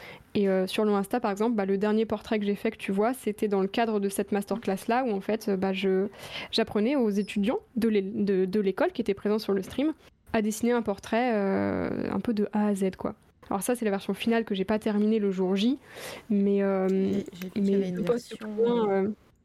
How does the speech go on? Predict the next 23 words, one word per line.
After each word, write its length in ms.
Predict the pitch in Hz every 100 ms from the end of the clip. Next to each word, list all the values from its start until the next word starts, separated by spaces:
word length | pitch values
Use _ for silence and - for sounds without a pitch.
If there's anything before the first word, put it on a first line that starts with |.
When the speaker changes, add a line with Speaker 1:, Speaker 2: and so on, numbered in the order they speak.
| _ _ _ _ - -
Speaker 1:
ouais. 160 | 196 190 - _ _ _ _
De 120 | 202 202
poste 300 | 220 - 208
plus 160 | -
loin, 160 | 208 226
tu 220 | 226 196
vois 160 | 190 208
un 140 | 202
peu 180 | - 214
le, 380 | 202 196 190 208 - - _ _ _ _
le, 220 | 220 202 208
euh, 320 | 208 - - - - - _ _ -
le, 200 | 208 196
le 120 | 196
final. 500 | 196 - 208 240 240 -
Et 100 | 214
donc 220 | 190 185
ça, 220 | - 226
c'est, 220 | 240 - 190
euh, 300 | 190 190 202
ça, 180 | - 214
c'est 160 | -
le, 360 | 202 202 190 -